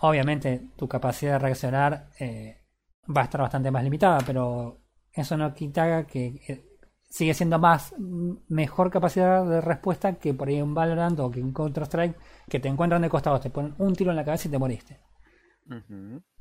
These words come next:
Speaker 1: Eh, entonces, evidentemente hay un montón de cosas que, que están buenas del juego. Yo lo he jugado toda la semana y la verdad que es un juego divertido. Eh, el juego tiene personajes, eh, que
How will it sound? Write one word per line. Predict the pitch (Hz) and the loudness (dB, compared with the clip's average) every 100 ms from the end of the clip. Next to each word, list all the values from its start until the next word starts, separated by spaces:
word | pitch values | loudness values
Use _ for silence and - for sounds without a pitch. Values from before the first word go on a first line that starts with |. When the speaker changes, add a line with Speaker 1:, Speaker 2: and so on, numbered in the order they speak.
| - | -12
Speaker 1:
Eh, | - 165 160 160 156 151 151 147 147 - _ - | -2 0 2 2 0 0 -2 -2 -6 -10 _ -6
entonces, | 175 226 233 - - _ _ _ _ _ _ - | 2 4 4 2 -6 _ _ _ _ _ _ -4
evidentemente | 190 202 220 226 220 | 0 2 2 2 2
hay | 214 | 0
un | 190 | 0
montón | 185 202 | 0 -2
de | |
cosas | 196 190 190 | -2 -2 -4
que, | - 143 - - | -6 -14 -14 -6
que | 175 | -2
están | - 202 | 2 2
buenas | 147 139 127 | 2 0 2
del | 131 | 0
juego. | 151 131 | 0 -2
Yo | 165 | -2
lo | 160 | -2
he | |
jugado | 165 160 | -2 -2
toda | 160 | 0
la | 156 | -2
semana | 143 190 | -2 0
y | 135 | 2
la | |
verdad | 151 135 - | 2 0 -4
que | - | -6
es | 156 | -4
un | 135 | -2
juego | 156 | 0
divertido. | 135 131 127 120 113 - - - - _ _ _ _ _ _ _ _ _ _ _ - _ _ - | 2 2 0 -2 -4 -16 -20 -20 -20 _ _ _ _ _ _ _ _ _ _ _ -20 _ _ -4
Eh, | 151 147 143 139 139 135 135 131 131 135 | 0 2 2 2 2 0 0 0 -2 -4
el | 160 | -4
juego | 156 185 | 2 2
tiene | 175 175 | 2 -2
personajes, | 160 175 208 - 262 262 - _ - | -2 0 0 0 -2 -4 -18 _ -10
eh, | 127 117 113 110 120 135 | -6 -6 -6 -10 -12 -10
que | 127 | -8